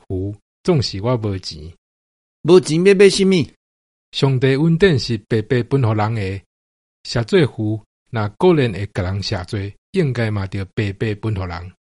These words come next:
Speaker 2: 嘿，世间哪有这好光景？
Speaker 1: 世间无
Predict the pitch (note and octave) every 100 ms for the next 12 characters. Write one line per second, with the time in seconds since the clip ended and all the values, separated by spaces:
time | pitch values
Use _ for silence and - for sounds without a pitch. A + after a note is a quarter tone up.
0 | _ _ _ _ _ _ _ - F#3+ D#3
1 | A2 E2 D2+ - - - F#3+ - G3 G3
2 | G3+ B2+ G#2+ F#3+ D#3 E3+ D#3+ - B2 A#2+
3 | E3+ C3 D#2+ C2+ _ - - D3+ D#3 D3+
4 | A#2 F#2+